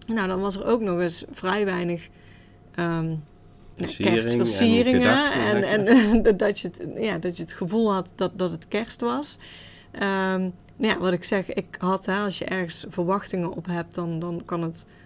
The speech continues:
Speaker 1: alleen maar tegenvallen, zeg maar. Ergens misschien leuk gevonden om, hè, bij een gezin te worden uitgenodigd, dat je hier de tradities ziet. Maar ja, ook, ook dat, weet je, je moet ook realistisch zijn. We zaten, eh, eh,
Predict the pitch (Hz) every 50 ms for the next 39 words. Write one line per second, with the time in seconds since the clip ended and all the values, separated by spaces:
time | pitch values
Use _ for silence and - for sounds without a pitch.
0 | - - - 175 170 165 165 160 - 202 196 190 180 175 160 170 160 160 160 160
1 | 151 175 160 - 185 170 160 151 - - - - - - - - - - - -
2 | - 190 175 165 175 160 - 175 - - 202 185 180 185 196 196 196 - - -
3 | 185 180 180 170 170 - - 190 185 180 170 165 - - - - - - - -
4 | - 180 208 220 214 185 185 175 175 175 180 - - - - - - 180 175 160
5 | 175 165 208 214 202 190 180 - 196 196 190 185 190 - 196 196 196 190 - -
6 | 190 185 180 180 165 175 175 170 - - 175 175 202 226 214 214 - - - 214
7 | 190 220 220 208 - - 196 - - 233 226 233 233 - 202 190 190 196 185 170
8 | - - 233 220 208 196 - - - 208 208 185 160 196 208 196 175 - - 180
9 | 175 170 - 190 190 208 226 - - - - - - - 185 180 180 170 175 165
10 | - - 185 180 175 170 165 175 175 175 - 170 - - - 165 165 170 180 180
11 | - - - - - - - - - - - - 175 170 180 175 180 180 - 190
12 | - - 180 - - - - - - 190